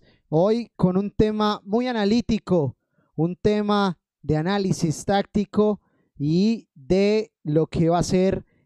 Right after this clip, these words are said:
esta noche del primero de abril. Ya iniciamos un nuevo mes, un nuevo mes junto a la MUFA y el diez. Entonces,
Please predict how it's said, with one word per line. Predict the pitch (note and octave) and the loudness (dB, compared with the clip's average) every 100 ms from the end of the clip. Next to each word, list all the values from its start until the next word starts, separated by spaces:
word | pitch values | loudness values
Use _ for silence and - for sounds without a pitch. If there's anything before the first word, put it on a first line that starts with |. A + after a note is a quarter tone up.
| - | -4
esta | E3+ - - F#3 F3 F3 F3+ F3+ F3 - _ _ _ _ _ - | -2 -2 0 0 2 2 2 0 -2 -8 _ _ _ _ _ -6
noche | E3+ A3+ - A3 E3+ C3+ _ - | 0 0 2 0 0 -4 _ -6
del | D3+ D#3 | -2 -2
primero | - D#3 D#3+ F#3 G3+ G3+ | 0 -2 0 0 2 0
de | D#3+ E3+ | 0 0
abril. | D#3+ E3 G3 F3+ C#3 | 2 0 2 0 0
Ya | D3+ E3 F#3 | -2 -2 -4
iniciamos | E3+ D#3 E3 F3+ F3 E3+ | -6 -8 -6 -4 -4 -2
un | F3+ | -2
nuevo | F3+ F3+ F3+ | -2 -2 -2
mes, | F3 F#3+ G#3+ - _ _ _ C#3+ | -2 -2 -4 -10 _ _ _ -2
un | D#3+ F3 | 0 0
nuevo | E3+ E3+ E3 | 0 0 2
mes | E3 - | 0 0
junto | E3+ D#3+ - D#3+ E3 | 0 -2 0 0 0
a | E3+ | 0
la | F3 | 0
MUFA | E3+ F3 D#3+ F#3+ E3 - | 0 0 2 0 0 -4
y | A3+ G#3+ A3 | -4 0 0
el | G#3 | 0
diez. | G#3 A#3+ A3 - - _ _ _ _ | 0 0 0 -2 -8 _ _ _ _
Entonces, | C3+ C#3+ E3+ E3+ F3 D#3+ | -12 -4 -2 0 0 0